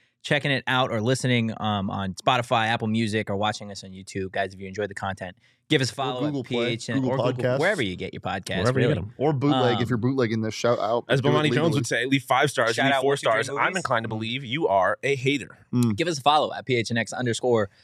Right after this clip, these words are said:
Speaker 1: Sun Devils. You can follow me on social at Anthony underscore Tochi. You can follow Shane at Shane D F. You can follow Sean DePaz at Sean underscore DePaz.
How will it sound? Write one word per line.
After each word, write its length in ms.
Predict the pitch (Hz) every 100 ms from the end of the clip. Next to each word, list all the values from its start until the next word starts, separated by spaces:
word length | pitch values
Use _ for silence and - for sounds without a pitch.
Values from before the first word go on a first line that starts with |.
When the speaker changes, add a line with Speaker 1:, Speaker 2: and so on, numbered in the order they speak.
| _ -
Speaker 1:
Sun 240 | - 175
Devils. 340 | 160 165 185 165
You 80 | 120
can 100 | 117
follow 220 | 135 123
me 100 | 123
on 80 | 113
social 320 | 123 113 117
at 60 |
Anthony 320 | 110 110 110 104
underscore 320 | 104 - 107
Tochi. 240 | 120 123
You 60 | 127
can 60 | 107
follow 200 | 120 110
Shane 240 | - 120
at 140 | 107 -
Shane 200 | 107 101
D 100 | 123
F. 100 | -
You 60 |
can 60 | 107
follow 200 | 104 101
Sean 240 | 113 104
DePaz 360 | 95 113 135 98
at 60 |
Sean 220 | - 110 98
underscore 460 | 117 107 - 120 98
DePaz. 600 | - 127 165 - -